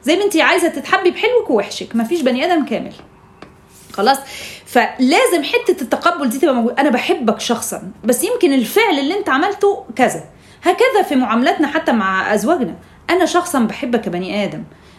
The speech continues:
انا اقدرك. تقدريه ليه؟ لانه ربنا اللي خلقه، لان ربنا اللي نفخ فيه، اقدره لكده.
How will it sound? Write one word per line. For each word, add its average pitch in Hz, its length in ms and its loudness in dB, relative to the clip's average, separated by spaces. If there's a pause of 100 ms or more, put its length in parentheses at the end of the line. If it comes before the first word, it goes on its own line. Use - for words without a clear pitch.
(180)
انا 240 200 2
اقدرك. 240 520 0
تقدريه 320 540 2
ليه؟ 269 320 0
لانه 277 220 2
ربنا 247 280 0
اللي 220 100 0
خلقه، 175 360 -6 (1200)
لان 226 180 4
ربنا 240 340 2
اللي 214 140 0
نفخ 226 260 0
فيه، - 200 -14 (960)
اقدره 220 380 0
لكده. 214 420 -2